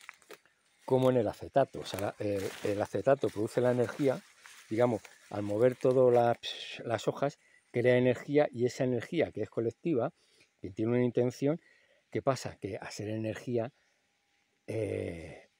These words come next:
llamémoslo invisible, con otra frecuencia, pues encaja y entra en este mundo real, pero material, con peso específico.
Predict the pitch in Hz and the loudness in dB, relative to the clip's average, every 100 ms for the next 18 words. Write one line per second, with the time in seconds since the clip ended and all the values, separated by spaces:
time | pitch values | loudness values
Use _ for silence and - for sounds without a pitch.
0 | _ _ - 92 98 98 101 95 98 - | _ _ -10 -8 -4 -4 -4 -4 -8 -8
1 | 113 104 113 139 _ _ _ _ _ _ | -6 -6 -8 -12 _ _ _ _ _ _
2 | _ _ _ - 107 107 101 - 104 - | _ _ _ -14 -10 -8 -8 -8 -8 -6
3 | 113 - 127 - 113 - - _ _ _ | -6 -4 -6 -4 -4 -6 -18 _ _ _
4 | 104 - 107 - 113 - _ _ - 101 | -10 -4 -6 -6 -14 -14 _ _ -10 -10
5 | 98 - 110 - _ _ 98 101 117 - | -10 -10 -10 -12 _ _ -10 -10 -10 -12
6 | 101 104 104 101 135 _ _ _ _ _ | -12 -10 -8 -8 -10 _ _ _ _ _
7 | _ _ _ 143 113 110 107 139 _ _ | _ _ _ -8 -2 0 -2 -6 _ _
8 | _ - 92 90 82 - 80 80 - - | _ -10 -8 -8 -12 -12 -14 -12 -14 -18
9 | _ _ _ _ _ _ _ _ _ _ | _ _ _ _ _ _ _ _ _ _
10 | _ _ _ _ _ _ _ _ _ _ | _ _ _ _ _ _ _ _ _ _
11 | _ _ 85 82 - - - _ - - | _ _ -16 -8 -8 -8 -16 _ -20 -20
12 | - - - - - - | -20 -16 -18 -18 -20 -20